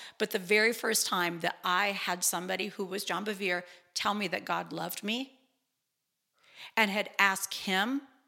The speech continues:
to reach out to me. So here's the thing. It's not just God loves you and I'm not gonna be involved in your life, but God loves you and I'm wanna have a conversation with you. And I think too many people,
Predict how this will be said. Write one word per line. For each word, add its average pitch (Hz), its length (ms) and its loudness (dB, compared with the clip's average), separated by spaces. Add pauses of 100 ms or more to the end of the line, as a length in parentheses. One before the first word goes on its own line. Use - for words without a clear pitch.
(400)
to 214 120 0
reach 185 280 -2 (180)
out 165 280 2
to - 100 0
me. 254 380 0 (600)
So 254 180 6
here's 302 340 0
the 240 140 -6
thing. - 360 -2 (280)
It's 262 260 0
not 262 280 0
just 233 400 -2 (120)
God 220 240 4
loves 202 320 2
you 175 240 -2
and 196 140 2
I'm 190 140 0
not 196 180 0
gonna 233 140 -4
be 196 120 -4
involved 170 340 -2
in 226 120 -6
your 240 120 -2
life, 254 300 0 (680)
but 208 240 -2
God 220 220 4
loves 190 300 0
you 254 240 -4 (540)
and 208 180 2
I'm 185 420 0 (260)
wanna 185 340 -4
have 185 80 -2
a 185 60 -8
conversation - 640 -4
with - 160 -12
you. - 80 -16 (500)
And 208 160 2
I 196 80 2
think 262 300 -4
too 262 240 2
many 277 220 0
people, 208 600 -2